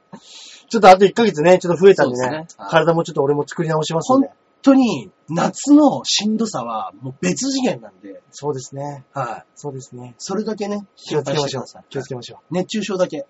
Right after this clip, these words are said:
Speaker 2: はい。
Speaker 1: はい。
Speaker 2: そうしましょう。
Speaker 1: お願いしますね。はい。
Speaker 2: あ、じゃあもう一通ですね。
Speaker 1: はい。
Speaker 2: ありがとうございます。ジャクソンママさんからいただいております。
Speaker 1: あ、ありがとうございます。
Speaker 2: ジャンボ中根ジュニアさん、アキラ百パーセントさん、こんにちは。
Speaker 1: こんにちは。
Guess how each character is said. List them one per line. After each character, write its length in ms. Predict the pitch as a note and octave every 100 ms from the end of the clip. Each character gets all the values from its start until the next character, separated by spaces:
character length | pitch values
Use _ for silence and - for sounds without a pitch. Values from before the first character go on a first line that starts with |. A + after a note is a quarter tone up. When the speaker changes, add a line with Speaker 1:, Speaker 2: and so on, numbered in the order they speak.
| _
Speaker 2:
は 140 | C#3
い。 100 | - _
Speaker 1:
は 100 | B2+ G2+
い。 20 |
Speaker 2:
そ 120 | - C#3+
う 20 |
し 100 | A#2
ま 60 |
し 80 | B2
ょ 20 |
う。 0 |
Speaker 1:
お 0 |
願 0 |
い 40 | A2+
し 60 |
ま 60 | G2
す 140 | -
ね。 160 | F#2 G#2 - _
は 140 | -
い。 40 | - _ _ F3+ F3
Speaker 2:
あ、 140 | G3+ G3+ -
じ 120 | D#3
ゃ 20 |
あ 20 |
も 60 | D#3+
う 40 | F#3
一 80 |
通 240 | F3 C3+ - -
で 140 | G3+
す 140 | - E3
ね。 60 |
Speaker 1:
は 40 | D#3
い。 60 | - -
Speaker 2:
あ 40 |
り 60 | D#3
が 60 | D#3
と 60 |
う 20 |
ご 40 | E3+
ざ 20 |
い 20 |
ま 80 | F3
す。 160 | F3 E3+
ジ 100 | D#3+
ャ 40 |
ク 60 | D#3+
ソ 160 | C4 C#4+
ン 20 |
マ 80 | D4
マ 160 | D4
さ 140 | C4+ B3+
ん 40 |
か 60 | B3
ら 80 |
い 80 | A#3
た 60 | A#3
だ 100 | A#3
い 60 |
て 80 | A3+
お 20 |
り 80 | A#3
ま 140 | A3+ A#3
す。 260 | A#3 A#3
Speaker 1:
あ、 20 | A3+
あ 20 |
り 100 | F#3
が 60 |
と 80 | E3+
う 20 |
ご 60 | E3
ざ 40 |
い 40 | E3
ま 240 | E3 E3+
す。 260 | - - -
Speaker 2:
ジ 120 | A#3+
ャ 20 |
ン 60 | A#3+
ボ 100 | A#3
中 240 | A3+ A3
根 160 | A3 G#3+
ジ 80 | G#3
ュ 40 |
ニ 80 | G#3+
ア 80 | G3+
さ 140 | G3+
ん、 140 | F#3+ G3
ア 60 |
キ 80 | F3+
ラ 100 | F3+
百 200 | D#3+ -
パ 80 | E3
ー 100 | D#3
セ 80 | D#3
ン 80 | D3
ト 80 |
さ 120 | D3 B2
ん、 40 |
こ 140 | -
ん 40 | G#3
に 60 |
ち 80 | B3+
は。 140 | C4+ C4
Speaker 1:
こ 100 | F#3
ん 40 |
に 40 |
ち 20 | F#3
は。 180 | F#3